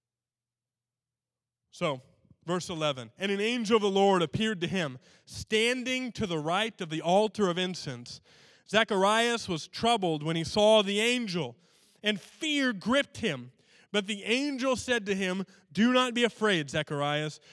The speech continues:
for your petition has been heard, and your wife Elizabeth will bear you a son, and you will give him the name John.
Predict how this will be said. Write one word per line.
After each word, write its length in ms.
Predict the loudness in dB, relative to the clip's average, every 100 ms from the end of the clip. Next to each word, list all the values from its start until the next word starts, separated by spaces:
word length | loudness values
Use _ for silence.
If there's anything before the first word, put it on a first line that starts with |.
| -20 _
for 280 | 0 0 0 _ _ _ _
your 460 | -8 2 4 4 0
petition 880 | -4 -8 -2 -2 -2 -8 -8 -10 -14 _
has 220 | -8 -8 -6
been 160 | -8
heard, 520 | 0 4 4 2 -8 -18 _
and 220 | -8 -6
your 140 | -4 -2
wife 320 | -2 -2 -4 -6
Elizabeth 680 | -6 -4 -6 -8 -10 -12 _ _ -2
will 180 | -2
bear 520 | -2 -4 0 2 2 2
you 240 | 2 2
a 60 | 2
son, 520 | 0 0 2 -2 -10 _ _ _
and 200 | 0 0
you 440 | 2 2 4 2 4
will 220 | 4 2
give 440 | 0 0 0 -4
him 560 | -12 -6 0 0 -2 -4
the 100 | -4
name 500 | -2 -2 -2 -4 -4
John. 580 | 0 2 2 0 -4